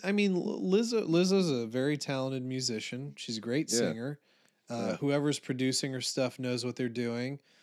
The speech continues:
Speaker 1: But, you know, she, she wasn't bad. She played it pretty straight, I would say.
Speaker 2: Mm-hmm.
Speaker 1: Um, whereas, you know, Jack Black kinda feels like a guy who's on, like, an off-Broadway thing,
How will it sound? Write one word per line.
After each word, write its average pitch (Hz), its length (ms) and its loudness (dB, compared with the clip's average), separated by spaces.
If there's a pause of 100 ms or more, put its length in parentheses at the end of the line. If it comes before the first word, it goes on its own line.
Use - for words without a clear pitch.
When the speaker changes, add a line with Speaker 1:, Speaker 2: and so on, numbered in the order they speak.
(380)
Speaker 1:
But, 135 420 2 (360)
you 139 160 -2
know, 127 440 0 (480)
she, - 220 -2
she - 200 0
wasn't 180 380 4
bad. 135 300 4
She - 140 -4
played 160 380 2
it 160 180 2 (180)
pretty 147 360 0
straight, 110 580 -2 (160)
I 117 120 -8
would 107 180 -8
say. 104 420 -6 (880)
Speaker 2:
Mm-hmm. 117 60 -6
Speaker 1:
Um, 117 580 -4 (160)
whereas, 123 480 0
you 127 80 -2
know, 117 340 -4
Jack 135 360 -2
Black 139 300 0
kinda 127 260 -2
feels 123 400 0
like 120 160 -2
a 117 60 -4
guy 120 680 0
who's 120 580 0
on, 123 320 -4
like, 117 200 -6
an 113 80 -4
off-Broadway 117 1080 -2
thing, 110 560 -8